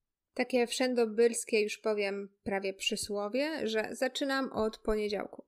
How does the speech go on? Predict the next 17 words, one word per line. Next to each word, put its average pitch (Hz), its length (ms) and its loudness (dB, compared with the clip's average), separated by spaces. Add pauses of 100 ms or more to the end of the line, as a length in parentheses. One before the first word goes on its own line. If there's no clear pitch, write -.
(140)
No 311 180 2
nie, 311 340 2
słuchajcie, 262 520 -4 (240)
nie 254 180 6
zaczniemy 311 440 4
od 247 120 0
poniedziałku, 233 680 2
jak 202 220 0
sobie 208 240 -2
tak 202 280 -8
powiemy, 208 500 0
o, 247 280 2
dzisiaj 208 220 -4
środa, 226 520 0
dobra, 269 420 4
od - 120 0
poniedziałku. 196 460 -4